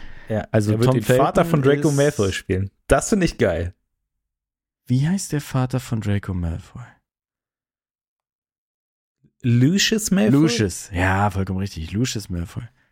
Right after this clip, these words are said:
Speaker 1: <laughs>
Speaker 2: Ja, ja. St-,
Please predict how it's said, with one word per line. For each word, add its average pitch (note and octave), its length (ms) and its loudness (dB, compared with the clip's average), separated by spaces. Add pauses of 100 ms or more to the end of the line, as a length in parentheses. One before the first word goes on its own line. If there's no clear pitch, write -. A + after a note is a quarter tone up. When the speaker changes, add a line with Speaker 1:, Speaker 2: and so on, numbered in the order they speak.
(260)
Speaker 1:
<laughs> - 680 -10 (220)
Speaker 2:
Ja, - 180 -8 (500)
ja. B1+ 120 -8 (440)
St-, - 180 -12